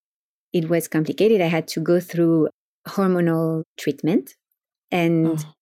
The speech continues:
Speaker 1: after some time, I finally became pregnant. And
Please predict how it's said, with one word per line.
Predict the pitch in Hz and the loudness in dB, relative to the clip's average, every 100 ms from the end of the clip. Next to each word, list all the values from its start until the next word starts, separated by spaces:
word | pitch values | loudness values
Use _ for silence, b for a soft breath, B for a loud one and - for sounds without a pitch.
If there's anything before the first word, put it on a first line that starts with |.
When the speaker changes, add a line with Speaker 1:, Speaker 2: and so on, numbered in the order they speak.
| _ - | _ -6
Speaker 1:
after | 180 - 180 | -6 -2 -2
some | - 165 156 | -2 -2 -4
time, | 156 240 277 339 330 _ _ | 0 2 4 2 -2 _ _
I | 180 170 | -4 -2
finally | 180 180 185 185 175 | 0 0 2 0 0
became | 160 - 170 | -2 0 0
pregnant. | 165 175 170 - - - _ _ _ _ _ | 0 -2 -2 -4 -4 -8 _ _ _ _ _
And | 180 165 165 156 160 | -2 2 4 4 2